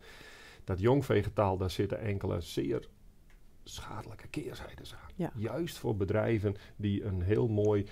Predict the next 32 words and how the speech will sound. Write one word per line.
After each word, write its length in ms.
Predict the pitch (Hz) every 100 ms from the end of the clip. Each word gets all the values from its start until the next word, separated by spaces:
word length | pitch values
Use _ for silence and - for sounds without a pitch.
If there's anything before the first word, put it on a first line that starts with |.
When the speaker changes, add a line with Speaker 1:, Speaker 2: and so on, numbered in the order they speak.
| -
Speaker 1:
natuurlijk 640 | - 98 - 127 127 104 -
patroon 460 | - 123 120 113
in 140 | 104 92
hun 140 | 98
veestapel 600 | - 113 110 101 92 -
hadden 380 | 92 104 101 98
en 200 | 104 92
het 140 | 87 107
jongvee 520 | 104 95 - 90 90 -
zouden 320 | - 92 95
afbouwen. 460 | 98 95 85 - - - -
Nou, 160 | - -
wat 160 | 101 127
zijn 180 | 135
de 60 | 113
alternatieven? 720 | 101 101 87 87 151 147 156 - -
Laten 240 | - 113 117 104
we 60 |
ze 40 | 101
gewoon 180 | 101
even 220 | 113 135 101
belangs 340 | 95 127 151
gaan. 240 | 156 156 190 -
Dan 120 | - 104
doe 80 |
ik 60 | 104
het 80 | 101
kort. 300 | 139 156 156 -
De 140 | - 104
doodslag 480 | 127 135 135 127 -
ten 120 | 110
exportverklaring 840 | 135 - 127 - 120 120 117 117